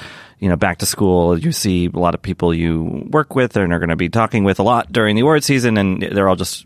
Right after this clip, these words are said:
sort of in one space, and so that's kind of a good, good, uh, way to inaugurate the season. Um, but yeah, there are, f-, I mean, there's a lot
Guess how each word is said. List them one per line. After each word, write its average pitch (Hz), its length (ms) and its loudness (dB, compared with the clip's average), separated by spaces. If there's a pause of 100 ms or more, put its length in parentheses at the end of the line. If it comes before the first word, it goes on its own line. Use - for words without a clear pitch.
sort 92 120 -4
of 92 80 -6
in 87 220 -2
one 85 180 0
space, 85 400 -2
and 82 240 -6
so - 120 -6
that's 85 220 -4
kind 87 220 -6
of 87 40 -4
a 85 40 -6
good, 85 260 -4 (760)
good, 104 240 2
uh, 92 180 4
way 92 220 2
to 95 400 -4
inaugurate 98 500 0
the - 80 -12
season. 123 560 -2
Um, 113 440 2 (680)
but 170 100 0
yeah, 180 120 4
there 143 160 4
are, 147 100 4
f-, - 220 -4
I - 20 2
mean, 160 240 2
there's 175 220 2
a 185 40 2
lot 151 360 2